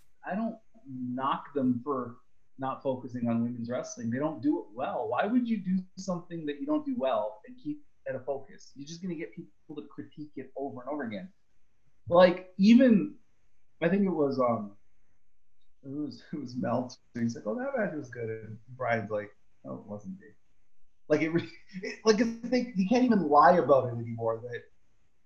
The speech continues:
"Oh, A E W has these women." Mm, they really don't. Like, they just have bad matches. T N A's women I like more than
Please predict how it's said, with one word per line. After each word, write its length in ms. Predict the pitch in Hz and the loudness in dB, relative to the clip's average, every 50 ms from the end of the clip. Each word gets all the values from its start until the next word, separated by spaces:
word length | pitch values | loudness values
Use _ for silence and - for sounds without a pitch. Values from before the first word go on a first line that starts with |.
| - - - - - _ - - - | -20 -20 -20 -20 -20 _ -20 -20 -18
"Oh, 200 | 120 117 113 117 | -16 -14 -10 -8
A 40 | 113 | -4
E 140 | 113 117 117 | -2 -2 -2
W 240 | 120 117 113 113 113 | -2 -2 -2 -2 -2
has 120 | 107 101 | -2 -4
these 160 | 104 101 98 | -6 -8 -8
women." 320 | 104 107 107 110 101 - - - - 131 139 | -8 -4 -4 -4 -4 -4 -10 -18 -20 -16 -12
Mm, 180 | 143 139 131 120 117 - - - - | -10 -10 -10 -10 -10 -14 -16 -16 -14
they 160 | 127 127 123 | -12 -10 -4
really 220 | 131 127 117 107 101 | -4 -4 -2 -4 -6
don't. 280 | 90 90 - - - _ _ _ _ - | -10 -12 -16 -16 -20 _ _ _ _ -12
Like, 140 | 123 - | -8 2
they 220 | 151 151 151 - - - - | 2 2 2 2 -6 -10 -10
just 140 | - - - | -10 0 2
have 160 | - - - | 2 2 2
bad 260 | 135 - - - - | -2 -2 -2 -2 -4
matches. 520 | 214 208 202 - - - - - - - - - - - - - - - - - | -4 -6 -8 -12 -14 -18 -20 -16 -18 -18 -18 -20 -20 -20 -20 -20 -20 -20 -20 -10
T 180 | - - 247 302 | 0 4 6 6
N 80 | 269 233 | 8 8
A's 200 | 240 254 214 202 | 8 8 8 8
women 340 | 170 165 151 147 139 131 123 | 6 6 6 6 6 4 4
I 120 | 123 127 | 2 2
like 320 | 123 123 123 127 123 123 127 | 2 2 2 2 0 0 0
more 280 | 127 123 123 120 120 113 | 0 0 0 -2 -4 -6
than 240 | 117 113 107 101 | -6 -6 -8 -10